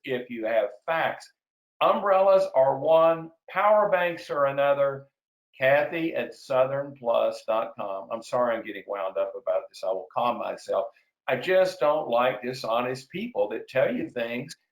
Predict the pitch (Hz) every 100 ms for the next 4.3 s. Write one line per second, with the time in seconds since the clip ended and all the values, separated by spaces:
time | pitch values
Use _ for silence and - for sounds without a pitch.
0 | _ - 165 165 160 175 208 214 170 -
1 | 127 110 98 - _ _ _ - 190 -
2 | 214 208 202 165 165 165 147 139 131 127
3 | 123 117 101 101 113 - 139 139 - 139
4 | 131 131